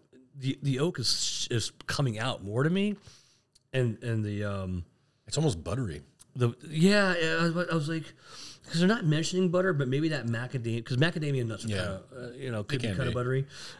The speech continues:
Speaker 1: Um, maybe that's tobacco I'm getting. Uh, there's something there that wasn't there.
Speaker 2: Mm.
Speaker 1: I'm
Speaker 2: See,
Speaker 1: getting
Speaker 2: I never
Speaker 1: right
Speaker 2: got
Speaker 1: now.
Speaker 2: the tobacco.
Speaker 1: Yeah, so, but there's something there now. There's something that wasn't there. You know what? Hold on. I got it.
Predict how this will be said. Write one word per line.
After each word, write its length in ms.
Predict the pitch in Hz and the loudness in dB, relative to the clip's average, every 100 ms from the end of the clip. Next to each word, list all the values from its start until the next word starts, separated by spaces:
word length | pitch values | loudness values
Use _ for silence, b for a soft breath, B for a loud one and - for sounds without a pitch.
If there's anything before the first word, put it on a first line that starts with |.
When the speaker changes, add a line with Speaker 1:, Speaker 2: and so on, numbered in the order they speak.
| B | B
Speaker 1:
Um, 580 | 143 127 117 107 98 90 _ _ _ _ _ _ _ _ _ _ _ _ - | 2 2 2 0 -2 -6 _ _ _ _ _ _ _ _ _ _ _ _ -2
maybe 200 | 165 208 | 0 0
that's 180 | 247 | -6
tobacco 500 | - 117 92 - 185 220 | -8 -6 -6 -6 -6 -4
I'm 120 | 190 | -6
getting. 320 | 202 214 202 | -6 -6 -4
Uh, 100 | 160 | -4
there's 220 | - 160 156 | 0 4 6
something 400 | 226 233 320 170 | 6 2 2 4
there 260 | 135 120 | 4 2
that 220 | 107 101 117 | -2 -4 0
wasn't 340 | 156 165 139 | 2 2 0
there. 360 | 104 87 85 92 | -2 -4 -6 -10
Speaker 2:
Mm. 180 | - - _ | -16 -20 _
Speaker 1:
I'm 160 | 135 123 | -2 2
Speaker 2:
See, 60 | 113 | 4
Speaker 1:
getting 160 | 131 | 6
Speaker 2:
I 40 | 165 | 8
never 160 | 208 | 6
Speaker 1:
right 60 | 175 | 6
Speaker 2:
got 120 | 131 | 4
Speaker 1:
now. 40 | 110 | 0
Speaker 2:
the 60 | |
tobacco. 520 | 95 92 90 - 104 - - | -4 -4 -6 -6 -10 -14 0
Speaker 1:
Yeah, 140 | 165 180 | 4 6
so, 140 | 185 | 4
but 180 | 147 147 | 2 0
there's 140 | 156 | 0
something 240 | 214 196 160 | -2 2 2
there 200 | 156 135 | 2 0
now. 200 | 90 82 | -2 -6
There's 160 | 110 | -4
something 160 | 190 196 | -2 -2
that 120 | 143 | -2
wasn't 280 | 135 139 113 | 0 0 -2
there. 180 | 110 113 | -6 -6
You 100 | 117 | -4
know 80 | 120 | -2
what? 160 | 117 | -4
Hold 200 | 87 - | -6 -12
on. 60 | - | -12
I 60 | 78 | -16
got 80 | |
it. 60 | - | -16